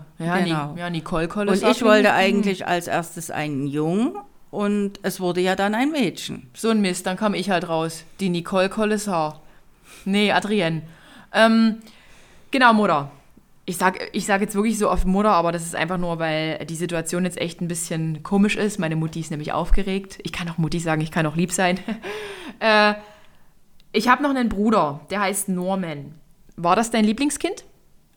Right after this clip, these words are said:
Speaker 1: Ist es dein Lieblingskind? Er lebt ja noch.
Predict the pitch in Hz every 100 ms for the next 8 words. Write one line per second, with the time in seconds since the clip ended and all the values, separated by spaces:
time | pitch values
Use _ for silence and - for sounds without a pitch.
0 | _ 269 349 - - 165 - 170 165 170
1 | 180 190 - 220 262 - 147 156 160 165
2 | 170 226 -